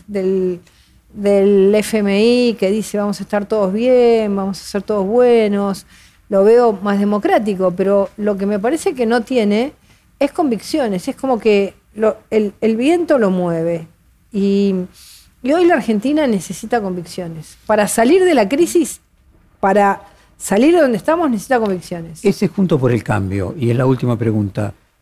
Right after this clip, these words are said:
Speaker 2: de veinte veintitrés, eh, ¿necesitaría que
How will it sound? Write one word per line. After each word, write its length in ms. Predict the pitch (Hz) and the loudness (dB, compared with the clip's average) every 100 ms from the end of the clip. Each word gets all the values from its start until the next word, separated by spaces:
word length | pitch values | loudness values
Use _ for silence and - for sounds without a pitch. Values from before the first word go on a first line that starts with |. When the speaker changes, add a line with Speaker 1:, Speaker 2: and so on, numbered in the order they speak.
| - | -10
Speaker 2:
de 180 | 113 120 | -4 0
veinte 320 | 131 131 120 | 0 0 0
veintitrés, 720 | 113 104 107 - 101 90 _ _ _ _ _ _ _ _ _ | 0 -2 -6 -4 -4 -6 _ _ _ _ _ _ _ _ _
eh, 380 | - 120 113 113 - _ _ | -2 0 0 -2 -8 _ _
¿necesitaría 1040 | 131 131 - 139 165 147 147 160 202 190 151 - _ _ _ _ | 0 0 0 -4 -4 -2 0 2 2 2 2 -2 _ _ _ _
que 360 | - 123 135 | -2 0 -2